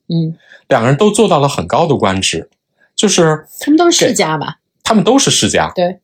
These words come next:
Speaker 2: 然后王维老师世家出身，十五岁来长安的时候，全长安都轰动了。
Speaker 1: 他是太原王氏是吗？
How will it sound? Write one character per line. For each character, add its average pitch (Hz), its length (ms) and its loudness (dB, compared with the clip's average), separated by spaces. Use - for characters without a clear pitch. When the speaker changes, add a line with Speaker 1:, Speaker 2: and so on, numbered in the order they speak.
Speaker 2:
然 135 140 2
后 160 260 2
王 170 200 0
维 233 80 4
老 180 160 2
师 196 320 2
世 226 200 2
家 185 160 2
出 175 140 -2
身， 185 140 4
十 185 160 0
五 226 120 4
岁 131 460 2
来 123 280 4
长 123 220 -4
安 160 120 0
的 151 80 4
时 139 120 0
候， 127 80 2
全 139 180 0
长 147 160 0
安 180 120 2
都 170 100 4
轰 123 200 2
动 113 200 2
了。 78 160 -10
Speaker 1:
他 320 140 -10
是 381 140 0
太 370 160 -2
原 214 180 2
王 175 260 0
氏 311 200 0
是 - 160 -4
吗？ 156 220 -6